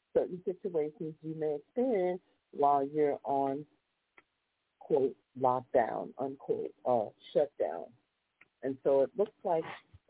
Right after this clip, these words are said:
uh, everyone is being, uh, ushered to, again, quarantine themselves, to lock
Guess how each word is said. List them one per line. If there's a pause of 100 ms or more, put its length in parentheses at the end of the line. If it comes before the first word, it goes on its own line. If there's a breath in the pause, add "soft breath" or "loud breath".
uh, (100)
everyone
is (140)
being, (180)
uh,
ushered (720)
to,
again, (800)
quarantine
themselves, (1000)
to (160)
lock